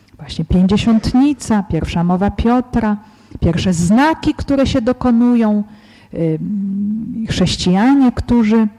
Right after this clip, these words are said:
ym, właśnie powiększają tę grupę, czyli grupa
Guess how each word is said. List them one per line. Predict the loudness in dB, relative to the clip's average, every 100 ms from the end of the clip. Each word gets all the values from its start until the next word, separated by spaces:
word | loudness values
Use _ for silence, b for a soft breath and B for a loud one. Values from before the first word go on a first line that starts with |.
| b b b b b b -2
ym, | 0 0
właśnie | 0 -2 0 0 -2
powiększają | 0 2 2 4 2 2 2 4 2 2
tę | 2
grupę, | 4 2 2 0
czyli | 0 0
grupa | 0 0 0 -2